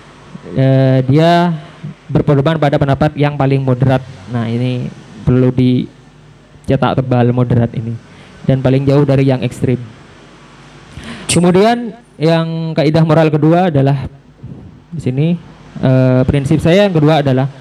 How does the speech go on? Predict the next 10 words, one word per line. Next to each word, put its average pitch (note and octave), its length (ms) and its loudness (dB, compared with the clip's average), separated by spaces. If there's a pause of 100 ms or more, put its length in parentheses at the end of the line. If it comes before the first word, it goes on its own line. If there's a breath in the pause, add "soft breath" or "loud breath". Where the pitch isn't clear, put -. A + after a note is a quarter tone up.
(380 loud breath)
bersikap E3 640 0
tegas D3+ 560 -2
dan D#3+ 320 -2
semantap D#3 640 0
mungkin D#3+ 480 0
dalam D3 240 2
tindakan, C3+ 400 0
tindakan C3 320 0
saya. B2+ 300 2 (1300 loud breath)
Eh, - 640 -6